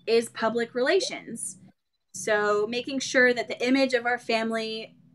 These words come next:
is high, um, making, or guest entertainment, having friends over. So my husband is in charge of that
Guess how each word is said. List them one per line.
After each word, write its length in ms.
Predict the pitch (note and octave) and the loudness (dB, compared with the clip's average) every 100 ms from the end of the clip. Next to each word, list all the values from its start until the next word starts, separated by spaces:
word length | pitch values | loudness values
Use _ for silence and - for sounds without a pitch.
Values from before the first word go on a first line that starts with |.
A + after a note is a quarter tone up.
| - | -8
is 220 | A3 G#3+ | -6 -4
high, 560 | - F#3+ F#3+ A3 C4 D4+ _ _ _ _ G#3 | -4 -2 0 0 0 -4 _ _ _ _ -4
um, 480 | G3+ G3 F#3+ G3 - _ _ _ _ _ _ _ _ _ - - _ _ _ _ _ _ _ - - | -2 -2 -4 -8 -14 _ _ _ _ _ _ _ _ _ -20 -20 _ _ _ _ _ _ _ -20 -6
making, 480 | A3 A#3+ B3+ A#3+ - | -2 -2 -2 -2 4
or 180 | A3+ A3 | 6 6
guest 360 | - A#3+ C4 | 6 4 4
entertainment, 720 | C#4+ C4+ C#4 C#4 B3 C4 C#4 | -2 -2 -4 -6 -6 -6 -4
having 300 | B3+ A3+ A#3+ | -2 -2 -4
friends 340 | A3+ A#3 A#3 A#3+ | -8 -6 -4 -6
over. 280 | A#3 B3 B3+ | -6 -6 -8
So 200 | A#3 G#3+ | -8 -8
my 120 | G3 | -8
husband 420 | B3 D#4+ C4+ A#3+ | -8 -6 -6 -6
is 140 | A3 G#3 | -6 -10
in 80 | |
charge 260 | G3+ G#3+ G#3 | -6 -6 -6
of 80 | F#3+ | -8
that 240 | F#3+ F3 | -6 -6